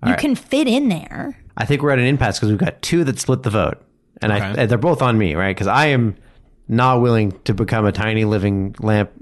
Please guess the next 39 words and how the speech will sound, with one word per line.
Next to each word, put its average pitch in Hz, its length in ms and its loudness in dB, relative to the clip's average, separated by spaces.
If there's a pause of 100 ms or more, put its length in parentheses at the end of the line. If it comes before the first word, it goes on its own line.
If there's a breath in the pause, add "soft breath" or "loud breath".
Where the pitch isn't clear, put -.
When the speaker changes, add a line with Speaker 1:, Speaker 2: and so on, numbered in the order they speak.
(200)
Speaker 1:
genie 110 320 0
man 92 400 0 (100)
Speaker 2:
I 214 300 0
Speaker 1:
who 117 80 4
has 120 180 4
to 135 80 0
Speaker 2:
am. 113 40 0
Speaker 1:
grant 110 200 -2
other 117 200 0
people's 104 340 -2
wishes 90 520 0
Speaker 2:
I 214 140 0
would 233 140 -2
totally 202 400 -2
be 175 120 -2
at 170 200 -4
that. 131 380 -10
Speaker 1:
whenever 107 300 0
they 95 140 2
rub 101 220 0
my 92 120 0
lamp, 90 440 -2
'cause 101 160 -6
they 165 180 0
might 202 180 2
be 196 140 0
complete 160 640 -2
jerks. - 500 -4 (120)
I - 100 -2
don't 131 120 2
wanna 110 220 2
grant 101 440 -2
a - 40 -2
jerk's 104 460 -2
wishes. 117 540 0 (480 soft breath)
Speaker 3:
Okay, 151 340 0
but 127 160 -2
then 120 200 0
for, 110 600 0